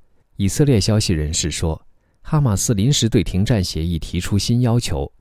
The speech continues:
导致更多斡旋。休战原定于当地时间周四上午十点生效，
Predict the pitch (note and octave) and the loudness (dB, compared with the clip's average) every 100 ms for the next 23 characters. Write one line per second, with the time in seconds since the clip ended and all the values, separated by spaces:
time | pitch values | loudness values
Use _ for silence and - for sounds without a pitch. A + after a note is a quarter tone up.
0 | - - G2 F2 B2 A2 C#3+ G2 F2+ G2 | -16 -4 -2 0 -2 0 0 0 0 0
1 | D#2 - C#2+ D2 - _ _ _ _ - | -2 -4 -8 -10 -14 _ _ _ _ -12
2 | - D#3+ D#3 C#3+ G2+ A#2 C3 F#2+ G2+ A#2+ | -2 0 4 2 2 2 0 0 0 -2
3 | C3 G#2+ - F#2+ A2+ A2 C3+ C#3 - F#2+ | -2 -2 -2 -2 -2 0 0 0 0 0
4 | C#3+ F2+ D2 - G#2+ C3+ - - E2 F2 | 0 0 -4 -4 -2 -4 -4 -8 -6 -4
5 | F2+ | -4